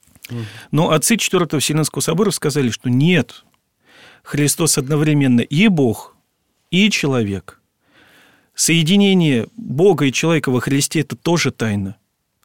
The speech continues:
Speaker 2: Но Бо-, Христос — это и Бог, и человек. Почему это важно? Потому что только Бог мог спасти нас от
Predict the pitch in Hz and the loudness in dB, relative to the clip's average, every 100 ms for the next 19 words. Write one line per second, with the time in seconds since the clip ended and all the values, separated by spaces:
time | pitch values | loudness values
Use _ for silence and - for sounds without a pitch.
0 | _ - _ - 131 190 147 101 _ _ | _ -20 _ -4 2 4 2 0 _ _
1 | _ _ _ - 120 165 214 - 92 - | _ _ _ -8 0 2 4 2 -4 -4
2 | - 139 - 190 208 147 - 120 110 180 | -2 0 2 2 2 0 0 0 2 0
3 | 196 - - 156 180 - 151 127 104 101 | 0 -6 -6 -2 -2 0 0 0 -2 -8
4 | - 147 - 180 175 139 117 104 - 98 | -8 -4 0 0 0 0 -2 -2 -4 -10
5 | - - - - 143 156 160 - 131 - | -12 -20 -20 -10 -4 0 0 -2 -6 2
6 | 202 196 - 147 117 135 185 120 - _ | 4 4 2 -2 0 2 2 2 -4 _
7 | _ 139 123 - - 127 - 139 120 120 | _ -6 -4 -4 -2 -2 -2 0 2 4
8 | 139 107 - - _ - - _ _ - | 2 0 -4 -8 _ -20 -20 _ _ -2
9 | 160 - - | 0 0 -8